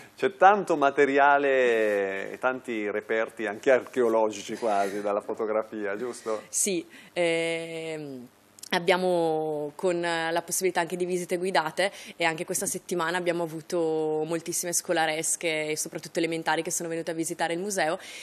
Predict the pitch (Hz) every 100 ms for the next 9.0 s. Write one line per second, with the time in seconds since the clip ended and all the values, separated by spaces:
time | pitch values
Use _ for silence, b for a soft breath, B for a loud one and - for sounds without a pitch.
0 | B - 196 175 190 185 - - - 180
1 | 214 196 160 185 185 175 160 147 147 151
2 | 147 151 151 147 147 147 - 175 190 170
3 | 165 165 180 160 175 165 180 - 165 170
4 | 175 185 175 170 165 165 - 175 - -
5 | 165 156 151 151 151 156 160 160 147 156
6 | 170 165 175 156 - 165 156 156 - 160
7 | 160 156 160 165 165 165 - 190 180 170
8 | 165 175 165 165 180 170 202 202 156 160